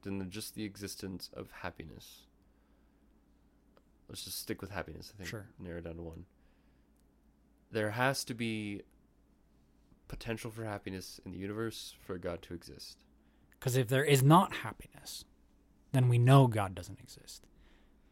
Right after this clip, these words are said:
Speaker 1: And that's not just to say, like, no one is experiencing happiness. That is to say, you literally can't be happy. Happiness
Speaker 2: Right.
Speaker 1: fundamentally cannot be.
Speaker 2: Either way, it's a problem.
Speaker 1: Yeah, I don't see how that follows. <laughs>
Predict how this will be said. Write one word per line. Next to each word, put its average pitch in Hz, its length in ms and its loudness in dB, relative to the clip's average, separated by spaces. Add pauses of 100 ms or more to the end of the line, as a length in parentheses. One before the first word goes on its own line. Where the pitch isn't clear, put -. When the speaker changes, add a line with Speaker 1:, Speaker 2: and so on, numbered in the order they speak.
(300)
Speaker 1:
And 120 100 2
that's 143 220 2
not 135 140 2
just 120 240 -10
to 110 80 -6
say, 101 420 0 (180)
like, 95 160 -6
no 98 180 -2
one 95 120 -2
is 90 140 -6
experiencing 95 540 -6
happiness. 82 400 -12
That 98 120 -2
is 92 140 -6
to 95 80 -10
say, 82 380 -8 (200)
you 92 200 -10 (1000)
literally 110 440 -4
can't 90 360 -8
be 98 120 -16
happy. 85 120 -14 (480)
Happiness 117 200 -6
Speaker 2:
Right. 98 260 -4
Speaker 1:
fundamentally 98 720 -4
cannot 80 460 -14 (300)
be. 80 280 -10 (540)
Speaker 2:
Either 196 280 10
way, 143 280 10
it's - 120 -2
a 110 40 -8
problem. 98 380 -6 (580)
Speaker 1:
Yeah, 196 200 2 (220)
I 113 60 -4
don't 120 200 -4
see - 180 -6
how 107 100 -8
that 87 160 -8
follows. - 600 -4
<laughs> 135 40 -6